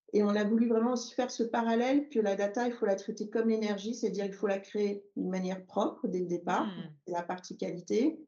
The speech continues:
Speaker 1: Euh, il faut la partager, il faut la rendre disponible, euh, à tous au sein de l'entreprise.
Speaker 2: Pas
Speaker 1: Et
Speaker 2: faire de gâchis.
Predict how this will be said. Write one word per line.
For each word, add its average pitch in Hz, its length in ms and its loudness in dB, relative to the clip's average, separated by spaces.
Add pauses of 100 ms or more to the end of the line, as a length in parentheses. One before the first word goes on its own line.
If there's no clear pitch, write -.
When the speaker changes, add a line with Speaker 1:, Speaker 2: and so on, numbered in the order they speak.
(500)
Speaker 1:
Euh, 180 560 0
il 208 100 0
faut 220 140 4
la 196 120 4
partager, 185 560 0 (400)
il 190 140 -4
faut 196 120 -4
la 180 120 0
rendre 196 180 -2
disponible, 190 600 -4
euh, 170 320 2
à 185 100 0
tous 220 260 -4
au 196 60 -2
sein 185 140 -4
de 180 60 -2
l'entreprise. 226 800 0 (520)
Speaker 2:
Pas - 100 4
Speaker 1:
Et 220 60 6
Speaker 2:
faire 240 100 4
de 233 60 0
gâchis. 233 560 -4